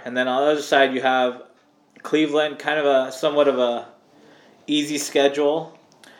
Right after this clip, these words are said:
They were able to get into the playoffs, uh, in the last week by beating Pittsburgh without Ben Roethlisberger,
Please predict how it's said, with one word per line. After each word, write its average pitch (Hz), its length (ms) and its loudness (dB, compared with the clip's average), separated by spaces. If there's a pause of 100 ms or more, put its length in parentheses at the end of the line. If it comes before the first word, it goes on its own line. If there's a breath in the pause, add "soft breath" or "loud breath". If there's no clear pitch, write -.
(340 loud breath)
They 123 500 6 (340)
were 131 160 4
able 139 300 4
to 135 80 2
get 139 220 4
into 139 220 -4
the 123 100 -2
playoffs, 131 760 -2
uh, 117 180 -16 (100)
in 127 100 -8
the 120 80 -4
last 127 380 -2
week 147 200 -6
by 113 140 0
beating 151 420 -4
Pittsburgh 127 560 -2
without 131 360 -2
Ben 117 160 -6
Roethlisberger, 113 800 -8